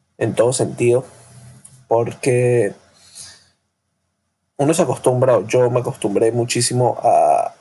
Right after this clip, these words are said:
lo conocido. Y un cambio es algo desconocido, es algo que no sabes cómo va a terminar ni nada. Y sin importar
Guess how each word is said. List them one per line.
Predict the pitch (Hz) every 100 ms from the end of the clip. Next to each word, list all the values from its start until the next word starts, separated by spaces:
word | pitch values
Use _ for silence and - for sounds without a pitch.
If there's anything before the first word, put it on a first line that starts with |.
| _ -
lo | 113
conocido. | 92 76 - 110 73 - _ _ _ _ _ _
Y | 123
un | 120
cambio | 131 123 123 113
es |
algo | 120 117 101
desconocido, | - - 104 - 110 104 - _ _ _ _
es | -
algo | 113 120 120
que | 120
no | 90
sabes | - 120 117 127
cómo | 123 113
va | 110
a |
terminar | 123 98 - - -
ni | 90 87
nada. | - - - - - _ _ - _ -
Y | 131
sin | 120 117
importar | 117 110 113 127